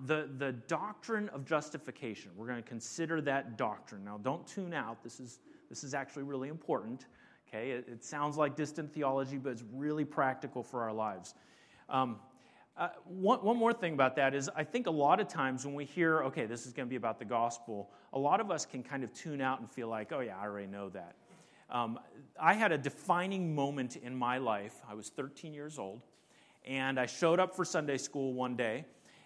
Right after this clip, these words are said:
and, uh, my teacher, uh, had decided to do Bible trivia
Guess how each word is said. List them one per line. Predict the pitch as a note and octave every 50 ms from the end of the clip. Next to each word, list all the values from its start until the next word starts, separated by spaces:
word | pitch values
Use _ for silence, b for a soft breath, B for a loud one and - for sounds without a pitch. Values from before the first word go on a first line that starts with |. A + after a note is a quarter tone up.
| B B
and, | - C#3 C#3+ C#3 C#3 C#3+ C#3 C#3 C#3+ - - -
uh, | D#3 C#3+ C3+ B2+ B2
my | B2 B2+ B2+
teacher, | B2 - - - A#3 B3 - - - C#3 A#2+ B2+ D#3+ D#3+ - B B B B B B B
uh, | - C3+ C#3 C3 C3
had | - - D3 C#3
decided | C3+ C#3+ C#3+ - D#3 E3 F#3+ F3+ -
to | E3
do | D3 D#3 C#3
Bible | A2+ G#2 C3 A#2+ D3+ D3+ D3 C#3+
trivia | - - - D3+ C3 A#2 B2 A2+ G2